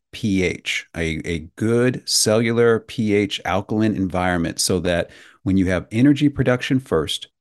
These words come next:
alkalinity next, now the cell can really do what it's designed to do, and that is produce enzymes.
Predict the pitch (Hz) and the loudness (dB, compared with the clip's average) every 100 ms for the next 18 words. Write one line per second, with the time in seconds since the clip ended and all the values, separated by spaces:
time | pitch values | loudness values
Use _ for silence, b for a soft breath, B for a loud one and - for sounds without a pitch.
0 | _ _ _ - 104 110 123 107 127 135 | _ _ _ -4 0 0 0 2 4 4
1 | 127 104 107 110 - - - - 101 98 | 4 2 2 0 -2 -8 -12 -8 -4 0
2 | 101 117 117 - 120 107 98 - 87 85 | 2 0 0 0 2 2 2 -2 -4 -2
3 | 98 104 101 98 87 95 92 85 78 - | -2 0 2 0 0 0 0 0 -2 -4
4 | 85 82 76 76 78 71 71 - _ _ | -8 -6 -4 -6 -6 -8 -8 -10 _ _
5 | b b b 87 87 92 - 92 82 - | b b b -4 -2 -2 -2 -4 -4 -8
6 | 78 78 73 - 107 117 98 - - - | -8 -8 -8 -6 0 0 0 -6 -10 -12
7 | - | -14